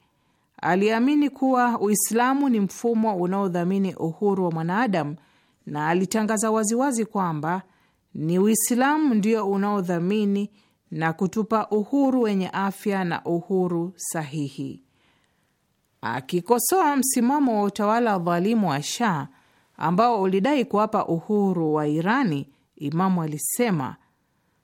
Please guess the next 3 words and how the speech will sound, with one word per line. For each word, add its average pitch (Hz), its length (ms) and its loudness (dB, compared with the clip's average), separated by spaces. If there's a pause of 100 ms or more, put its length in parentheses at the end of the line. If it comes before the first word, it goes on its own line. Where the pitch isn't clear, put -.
(220)
"Mnasema 285 800 2
kutoa 294 480 0
uhuru, 233 720 2